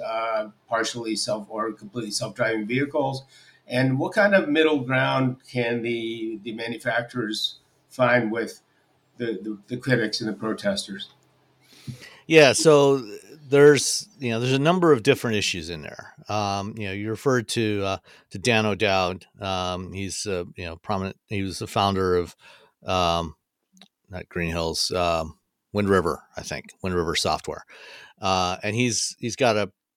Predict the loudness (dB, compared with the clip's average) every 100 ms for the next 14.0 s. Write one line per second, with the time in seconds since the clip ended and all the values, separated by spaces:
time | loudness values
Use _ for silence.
0 | -16 -6 -6 -6 -6 -6 -2 2 2 2
1 | -4 -6 -6 -6 -10 -10 -8 -4 -4 -4
2 | -2 -2 -2 -2 -4 -6 -4 -4 -4 -6
3 | -8 -12 -14 -10 -8 -6 -10 -12 -20 -20
4 | -14 2 4 4 4 4 2 -6 -10 -6
5 | -6 -6 -4 -4 -4 _ _ -20 _ -6
6 | 0 2 4 6 6 6 2 -4 _ -6
7 | -6 -6 -8 -6 -4 -4 -4 -2 -2 -4
8 | -6 -4 -4 -4 -2 0 0 -4 -6 -6
9 | -6 -8 -6 -4 0 0 -2 -4 _ -20
10 | _ _ _ -20 -20 -18 -6 -2 -2 -2
11 | -6 -10 _ -8 0 2 2 0 -4 -6
12 | -2 0 0 -4 -4 -4 -2 -2 -2 -4
13 | -8 -10 -12 -12 -12 -18 _ -14 -12